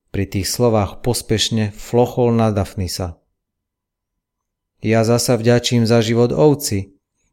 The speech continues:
ktorá ma ako dojča krmila svojim mliekom," povedala Chloe a s láskou sa na Daphnisa pozrela. "Daphnisovi tečie po brade kozie mlieko,"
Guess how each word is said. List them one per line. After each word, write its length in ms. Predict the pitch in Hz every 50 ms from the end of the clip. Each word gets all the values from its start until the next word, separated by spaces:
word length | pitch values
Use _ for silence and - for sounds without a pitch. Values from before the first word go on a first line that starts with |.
| _ -
ktorá 340 | - - 117 110 110 107 104
ma 240 | 107 104 104 107
ako 160 | 107 - 110 104
dojča 480 | 104 135 156 175 - - - 113 107
krmila 480 | - - 135 151 151 147 139 139 135 131
svojim 480 | 127 - - 131 131 131 127 127 131
mliekom," 640 | 135 139 156 170 175 165 - - 104 92 92 95 - _ _ _ _ _ _ _ _ _ _
povedala 480 | - 95 90 92 85 92 92 92 92 92 -
Chloe 580 | - - 107 104 107 110 120 131 139 151 151 - _ _ _ _
a 80 | -
s 80 | 98 85
láskou 560 | 98 95 92 95 95 - - - 135 139 139
sa 100 | - 131
na 140 | 107 95 92
Daphnisa 560 | 95 92 87 - - 113 110 - 139 131 -
pozrela. 560 | - 104 92 82 95 92 90 90 92 98 - _ _ _ _ _ _ _ - - - - _ _ _ _ _ _ _ _ _ _ _ _ _ _ _ - - - - - _ _ _ _ _ _ _ _ _ _ _ _ _
"Daphnisovi 800 | 135 117 143 170 156 - 202 190 175 - - 190 185 185 170 -
tečie 320 | - 156 160 - - 175
po 220 | - - 151 160 165
brade 320 | 170 175 170 156 151 139
kozie 400 | - - 135 143 143 139 147 143
mlieko," 800 | 131 120 113 110 110 117 131 - - - 101 92 - - _ _